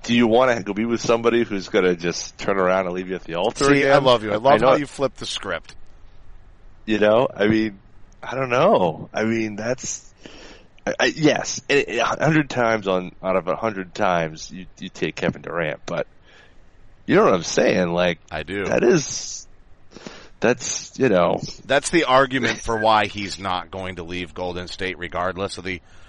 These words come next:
Speaker 2: unlikely outcome that they might
Speaker 1: Yeah.
Speaker 2: drop for the second year in a row, a three oh series lead. Extremely unlikely, but let's talk a little bit about Gordon Hayward then. It's a nice, simple transition here.
Speaker 1: Ooh-wee.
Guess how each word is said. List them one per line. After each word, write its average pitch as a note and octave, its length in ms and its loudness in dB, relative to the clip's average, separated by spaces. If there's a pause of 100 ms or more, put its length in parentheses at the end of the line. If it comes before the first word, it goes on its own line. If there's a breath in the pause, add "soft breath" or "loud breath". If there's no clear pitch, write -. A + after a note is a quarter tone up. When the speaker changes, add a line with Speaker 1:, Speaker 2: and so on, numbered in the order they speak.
(140 soft breath)
Speaker 2:
unlikely B2 800 2
outcome A#2+ 680 4 (360 soft breath)
that A2+ 180 0
they A2 140 0
might A2 320 -2 (140)
Speaker 1:
Yeah. D#2 280 2
Speaker 2:
drop G#2 420 0
for - 120 -12
the G2+ 100 -10
second G#2+ 340 -4
year G#2 220 -4
in G2+ 60 -6
a G2 60 -8
row, G2+ 320 0
a F#2 60 -4
three G2+ 300 -8
oh G2 120 -2
series G2 440 -6
lead. G2+ 340 -4 (400 soft breath)
Extremely G#2+ 600 -4
unlikely, G#2 640 -2
but F#2 320 0 (580 soft breath)
let's E3 220 4
talk E3+ 300 6
a F3+ 40 4
little C3+ 220 2
bit A#2 160 4
about A2 300 2
Gordon A#2 280 -4
Hayward G#2 360 -4
then. G2+ 240 -4
It's A#2 160 -8
a - 20 -6
nice, G#2+ 260 -2
simple A2 360 -4
transition G#2+ 760 -4
here. F#2+ 400 -2
Speaker 1:
Ooh-wee. D4+ 1700 8